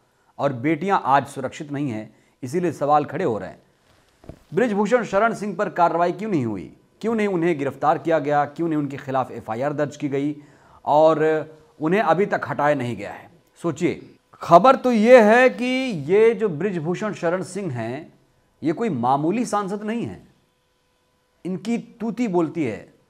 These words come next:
उत्तर प्रदेश में एक ज़िला है गोंडा, बहराइच के पास, बलरामपुर के आसपास, वहाँ पर इनकी तूती बोलती है। बृजभूषण सिंह जो हैं, छह बार के सांसद रह चुके हैं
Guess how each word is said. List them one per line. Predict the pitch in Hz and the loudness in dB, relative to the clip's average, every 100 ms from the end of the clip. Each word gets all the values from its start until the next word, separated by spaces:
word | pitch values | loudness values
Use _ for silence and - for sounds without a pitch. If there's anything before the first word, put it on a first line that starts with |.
| _ 185 | _ -8
उत्तर | - 254 | 0 0
प्रदेश | 190 160 208 214 | 0 0 0 0
में | 156 147 180 185 | -4 -4 -6 -6
एक | 175 123 | -6 -6
ज़िला | 107 151 143 | -4 0 0
है | 147 101 | 0 -8
गोंडा, | 107 104 92 - _ _ _ _ | -8 -4 -4 -6 _ _ _ _
बहराइच | 113 127 131 - | -2 2 2 0
के | 104 | -12
पास, | 87 73 78 - | -16 -16 -16 -12
बलरामपुर | 120 127 131 113 87 | -6 -2 -2 -2 -12
के | 85 | -16
आसपास, | - - - - - _ _ _ _ _ _ _ _ - | -16 -16 -20 -20 -20 _ _ _ _ _ _ _ _ 0
वहाँ | 143 196 240 226 | 6 8 8 4
पर | 208 | 0
इनकी | 190 208 | -4 -8
तूती | - 196 190 233 | -8 -8 -4 0
बोलती | 180 147 139 | 2 2 0
है। | 117 139 - - _ _ _ - | 0 0 -4 -16 _ _ _ -4
बृजभूषण | 156 233 185 202 233 247 240 - _ _ - | -2 0 2 0 2 2 0 -6 _ _ -20
सिंह | - 226 233 | -6 -2 2
जो | 202 | 4
हैं, | 151 185 - | 4 2 -2
छह | 175 208 | 2 6
बार | 185 185 | 8 8
के | 196 | 4
सांसद | - 147 139 180 | -2 -2 -2 -4
रह | 156 131 | -4 -4
चुके | 139 143 | -6 -6
हैं | 131 | -8